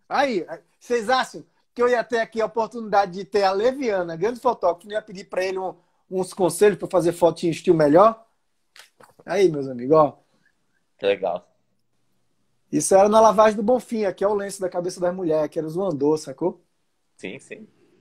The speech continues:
Speaker 1: E aí, ó, tá aqui pra ir pro plano de sequência, ó. Ó.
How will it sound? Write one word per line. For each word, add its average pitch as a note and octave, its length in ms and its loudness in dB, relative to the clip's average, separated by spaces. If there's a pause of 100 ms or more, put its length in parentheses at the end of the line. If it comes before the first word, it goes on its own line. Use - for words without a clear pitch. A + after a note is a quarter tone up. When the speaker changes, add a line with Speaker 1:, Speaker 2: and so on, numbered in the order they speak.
(720)
Speaker 1:
E D#3+ 140 6
aí, G3+ 340 6
ó, A#3 140 6
tá B3 220 4
aqui E4 260 4
pra A#3 140 4
ir A3 40 0
pro A3+ 100 -12
plano A#3 220 2
de - 60 -8
sequência, F#3 580 2
ó. F#3+ 280 4 (580)
Ó. F3+ 320 -2